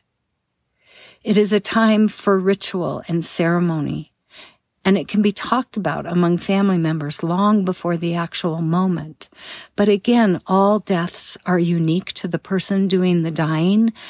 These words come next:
and to the ones left behind who loved them. If you find yourself attending an expected death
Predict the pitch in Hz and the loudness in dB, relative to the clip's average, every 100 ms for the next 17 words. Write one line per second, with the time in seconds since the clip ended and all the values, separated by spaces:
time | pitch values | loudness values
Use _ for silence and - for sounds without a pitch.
0 | - 190 185 196 180 170 175 165 160 - | -8 0 2 2 0 0 2 2 0 -2
1 | 170 180 - - 196 175 160 160 156 - | -4 -4 -8 -6 -4 -2 -2 -2 -4 -6
2 | 165 160 156 - - 139 143 175 _ _ | -4 -4 -6 -10 -12 -10 -12 -14 _ _
3 | _ _ _ _ _ _ _ _ _ _ | _ _ _ _ _ _ _ _ _ _
4 | _ _ - - - - - 262 277 - | _ _ -20 -20 -8 -4 2 2 2 2
5 | 226 226 220 190 - 135 135 - - 190 | 4 4 2 0 0 0 -2 -8 -8 -6
6 | - 165 202 185 165 165 - 175 175 - | -4 0 2 2 0 -4 -4 -2 -2 -2
7 | - 175 - 170 165 - - - - | -2 -4 -4 -12 -8 -6 -8 -10 -20